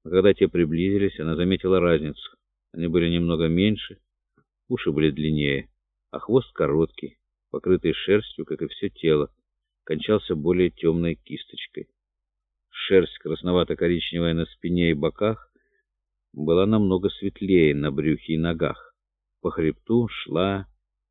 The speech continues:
тёмная полоса. Эйла сравнила их окраску с лошадиной.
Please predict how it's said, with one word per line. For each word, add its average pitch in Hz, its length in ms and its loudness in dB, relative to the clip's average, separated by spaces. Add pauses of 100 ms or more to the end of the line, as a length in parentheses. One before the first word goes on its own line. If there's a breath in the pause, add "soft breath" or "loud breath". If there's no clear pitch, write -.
(260)
тёмная 90 480 -2
полоса. 73 640 -8 (2000)
Эйла 113 340 6
сравнила 113 400 6
их 101 120 6
окраску 101 480 0
с - 100 -6
лошадиной. 85 720 0